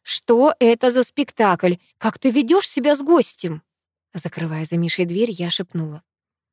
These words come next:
«Не обращай на брата внимания. Жди меня наверху». Я ещё какое-то время потопталась в коридоре, а затем осторожно подошла к лестнице. В столовой теперь о чём-то спорили Геля и бабушка. Я быстро поднялась на второй этаж,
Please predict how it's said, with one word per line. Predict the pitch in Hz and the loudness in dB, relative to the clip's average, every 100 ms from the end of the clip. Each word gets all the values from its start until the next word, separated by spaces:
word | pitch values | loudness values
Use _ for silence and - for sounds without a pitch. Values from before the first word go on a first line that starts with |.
| - | -2
«Не | 247 | 0
обращай | 285 294 - 277 | 2 0 2 2
на | 226 | 2
брата | 214 190 | 0 0
внимания. | 185 202 202 175 170 - _ _ _ | -4 -2 -4 -6 -10 -16 _ _ _
Жди | 220 262 | -4 0
меня | 311 220 233 | 2 4 2
наверху». | 220 254 - 165 - _ _ _ _ _ _ | 0 -4 -6 -10 -10 _ _ _ _ _ _
Я | 311 330 | -2 2
ещё | 339 247 - 226 | 2 0 -2 -2
какое-то | 196 220 202 208 | -2 0 0 -2
время | 208 196 165 | -2 -4 -4
потопталась | 170 170 - 170 165 - | -6 -6 -4 -4 -4 -10
в | - | -4
коридоре, | 175 180 202 320 349 277 | -2 0 2 2 2 2
а | 330 | 2
затем | 330 311 254 | 2 0 0
осторожно | 226 - 170 190 277 262 | -2 2 2 2 0 -2
подошла | - 156 156 180 180 | -4 -6 -6 -4 -4
к | 180 | -4
лестнице. | 175 160 - 160 - - 175 _ | -4 -4 -8 -14 -14 -20 -20 _
В | - | -4
столовой | - 180 185 202 165 | 0 0 0 0 0
теперь | - 170 165 | -2 -6 -6
о | |
чём-то | 160 190 175 170 165 _ _ _ | -4 -4 -2 -2 -4 _ _ _
спорили | - 214 190 180 175 | -6 -4 0 0 -2
Геля | 165 220 330 214 | -4 -2 0 0
и | 165 214 | -2 -4
бабушка. | 185 170 156 - _ _ _ _ | -2 -4 -6 -18 _ _ _ _
Я | 175 180 175 | -4 2 2
быстро | 175 175 - 160 | 0 -4 -4 -6
поднялась | 165 170 165 147 | -2 0 0 -2
на | 165 | -6
второй | - 160 156 | -4 -2 0
этаж, | 160 262 320 | 0 -2 -4